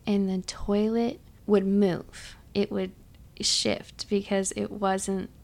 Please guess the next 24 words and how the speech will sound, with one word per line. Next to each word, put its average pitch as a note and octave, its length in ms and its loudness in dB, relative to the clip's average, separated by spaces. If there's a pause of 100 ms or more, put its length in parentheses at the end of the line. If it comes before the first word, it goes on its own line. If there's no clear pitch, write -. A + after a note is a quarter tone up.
(120)
steady. - 760 -2 (100)
It G3+ 140 -2
wasn't G3+ 400 -2
flat. - 720 -4 (600)
The G#3 540 4
tub, C4 720 4 (380)
it A#3 100 6
was A3+ 140 6
a A3+ 100 6
shower C4+ 600 6
tub B3 440 4
combo, G3 800 4 (260)
and G#3 160 2
this C4+ 280 2
tub F#3 520 -2 (400)
must A3 580 6
have G#3 340 -2
been G3 320 2
there E3 340 -2
since - 580 -2
they F3+ 200 -2
built F3+ 480 -4
the - 80 -6
building E3 520 -4